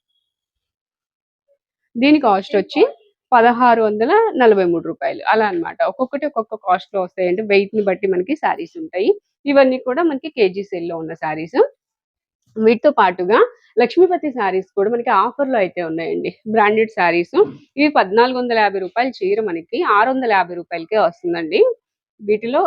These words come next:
ఇవన్నీ కూడా లక్ష్మీపతి బ్రాండ్ అన్నమాట. ఇవన్నీ కలెక్షన్ ఇక్కడ మనం చూసుకోవచ్చు. మీకు ఏది నచ్చితే అది చక్కగా స్క్రీన్ షాట్ తీసుకోండి.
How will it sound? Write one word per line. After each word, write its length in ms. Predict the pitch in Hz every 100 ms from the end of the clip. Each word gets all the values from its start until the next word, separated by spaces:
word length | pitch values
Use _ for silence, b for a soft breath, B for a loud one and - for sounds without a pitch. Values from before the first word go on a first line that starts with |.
| 220
ఇవన్నీ 220 | 233 226 233
కూడా 120 | 262 226
లక్ష్మీపతి 500 | - 240 226 208 226
బ్రాండ్ 280 | 185 175 175 165
అన్నమాట. 260 | 170 - - 202 - 233
ఇవన్నీ 260 | 220 233 269
కలెక్షన్ 360 | 175 170 - 175
ఇక్కడ 140 | 175 175
మనం 140 | 175 -
చూసుకోవచ్చు. 600 | - - _ 185 175 - 427 - _ _
మీకు 140 | - -
ఏది 120 | 208 190
నచ్చితే 280 | 180 - 208
అది 100 | 180 196
చక్కగా 280 | 180 - 185 262
స్క్రీన్ 240 | 170 165
షాట్ 180 | - 185 185
తీసుకోండి. 340 | 180 202 202